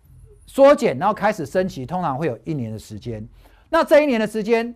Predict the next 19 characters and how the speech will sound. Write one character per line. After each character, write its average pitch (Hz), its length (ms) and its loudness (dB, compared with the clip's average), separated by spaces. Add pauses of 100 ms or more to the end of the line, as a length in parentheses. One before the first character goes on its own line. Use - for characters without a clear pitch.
他 233 220 0
要 220 220 4
先 220 300 -2
缩 220 500 0
结 170 260 -2
束 180 240 -4
了， 120 160 -6
再 170 260 0 (100)
准 120 200 -8
备 165 160 -2
升 147 220 -8
息。 98 280 -16 (380)
所 349 180 2
以 285 160 -2
一 294 100 -6
千 285 200 2
两 233 200 0
百 156 180 0
亿， 160 260 -6